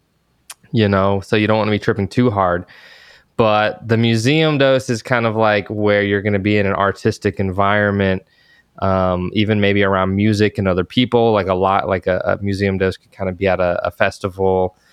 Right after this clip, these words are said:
or, uh, like a live set, um, a, a club, you know, or an actual museum.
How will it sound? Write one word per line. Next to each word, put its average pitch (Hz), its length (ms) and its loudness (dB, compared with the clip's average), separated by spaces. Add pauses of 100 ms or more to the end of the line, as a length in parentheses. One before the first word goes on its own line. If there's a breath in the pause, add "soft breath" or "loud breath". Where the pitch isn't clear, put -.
(340 soft breath)
or, 95 400 2
uh, 92 400 0 (520)
like 104 140 -4
a 104 40 2
live 95 380 2
set, 101 640 0 (200)
um, 92 580 -2 (680 soft breath)
a, 98 120 0 (180)
a - 60 -4
club, 117 680 2
you 113 120 0
know, 98 120 0
or 101 180 2
an 101 160 -4 (100)
actual 95 360 -2
museum. 98 600 -2